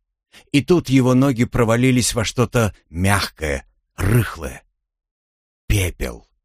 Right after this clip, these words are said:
Слой по меньшей мере десяти сантиметров толщиной. Все сгорело. Оставались только четыре стены. В свете его импровизированного фонарика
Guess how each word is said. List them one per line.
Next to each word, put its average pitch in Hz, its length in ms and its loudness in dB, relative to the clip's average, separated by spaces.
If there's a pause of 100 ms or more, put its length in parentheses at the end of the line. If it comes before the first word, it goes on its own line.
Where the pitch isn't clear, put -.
(300)
Слой 143 420 2
по 117 180 -2
меньшей 131 520 2
мере 135 320 2
десяти 123 480 0
сантиметров 127 760 0
толщиной. 127 680 -4 (840)
Все 131 240 0
сгорело. 73 600 -4 (480)
Оставались 80 580 -2
только 85 400 -2
четыре 90 440 -2
стены. 117 480 -2 (500)
В - 60 -10
свете 117 480 2
его 107 460 2
импровизированного 101 1120 0
фонарика 101 720 -2